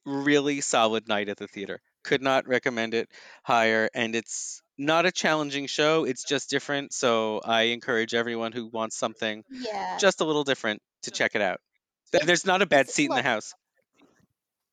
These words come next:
Speaker 2: it's long, you know, it's almost three hours long,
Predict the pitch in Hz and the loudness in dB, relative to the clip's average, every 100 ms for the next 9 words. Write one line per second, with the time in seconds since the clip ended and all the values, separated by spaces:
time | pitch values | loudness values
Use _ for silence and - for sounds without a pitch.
0 | _ 339 - 269 302 294 247 247 269 _ | _ -8 -6 -8 -6 -4 -6 -8 -14 _
1 | _ _ _ _ - 269 254 269 294 277 | _ _ _ _ -14 -8 -8 -8 -10 -10
2 | 269 262 233 220 226 220 | -8 -6 -6 -8 -10 -12